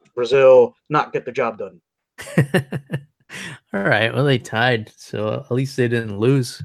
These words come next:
Speaker 2: I guess.
Speaker 1: Not off to a bad start.
Speaker 2: Yeah, but I guess tying is just as bad as losing. I don't really know. Uh, if you want to follow more World Cup action, definitely follow Jeff the Animal Wilson on Twitter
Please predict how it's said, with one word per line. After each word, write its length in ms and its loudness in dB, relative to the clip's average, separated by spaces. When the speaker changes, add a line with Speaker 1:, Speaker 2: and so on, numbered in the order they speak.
Speaker 2:
I 40 -6
guess. 440 -2
Speaker 1:
Not 500 -2
off 180 -2
to 100 -2
a 60 0
bad 260 -2
start. 420 -4
Speaker 2:
Yeah, 300 0
but 180 0
I 60 2
guess 180 2
tying 440 0
is 180 -2
just 220 -14
as 80 -12
bad 240 -8
as 140 -10
losing. 400 -8
I 80 -6
don't 80 -2
really 180 -4
know. 240 0
Uh, 280 2
if 160 -2
you 100 -2
want 280 4
to 260 2
follow 400 4
more 520 0
World 360 4
Cup 300 2
action, 720 -4
definitely 460 -4
follow 520 -2
Jeff 260 0
the 140 -2
Animal 280 0
Wilson 360 0
on 180 -2
Twitter 540 0